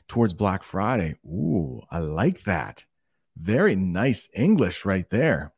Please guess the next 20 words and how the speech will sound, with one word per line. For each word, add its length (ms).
Hey, 160
India's 460
in 100
the 60
house. 380
Um, 480
I 120
think 720
that 600
the 380
inflation 560
rate 340
is 300
somewhere 680
around 540
there. 320
People 280
are 100
saying 560
ten 580